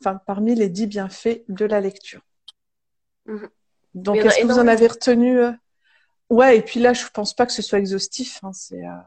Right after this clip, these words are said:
Speaker 1: c'est une liste,
Speaker 2: Mhm.
Speaker 1: voilà. Je pense qu'il y a d'autres choses à rajouter. Donc, euh, ben voilà, est-ce que vous en avez retenu quelques-uns déjà pour vous-même, au moins trois, quatre, au moins tra-,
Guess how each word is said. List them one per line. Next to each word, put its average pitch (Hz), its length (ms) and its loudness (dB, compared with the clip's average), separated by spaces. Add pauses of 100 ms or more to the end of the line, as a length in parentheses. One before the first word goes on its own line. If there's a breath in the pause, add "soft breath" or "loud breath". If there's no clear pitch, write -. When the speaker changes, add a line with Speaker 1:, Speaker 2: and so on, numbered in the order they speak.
(440)
Speaker 1:
c'est - 180 -14
une 180 120 -10
liste, 185 380 -12
Speaker 2:
Mhm. 180 60 -12
Speaker 1:
voilà. 175 400 -6
Je - 120 -16
pense - 160 -14
qu'il - 80 -12
y 185 60 -4
a - 0 -
d'autres 185 200 -6
choses 196 160 -4
à 180 60 0
rajouter. 185 460 -6 (1300 soft breath)
Donc, 202 420 -6
euh, 185 640 0
ben 185 240 0
voilà, 180 460 0
est-ce 202 180 -8
que - 100 -18
vous 190 120 -8
en 190 80 -4
avez 185 160 -4
retenu 185 340 -10
quelques-uns 190 840 -8 (220)
déjà 185 640 -4 (480)
pour 214 120 -4
vous-même, 202 520 0
au 220 100 0
moins 220 220 0
trois, 214 240 -6
quatre, - 500 -10 (800)
au 202 80 -6
moins 202 200 -2
tra-, - 240 -4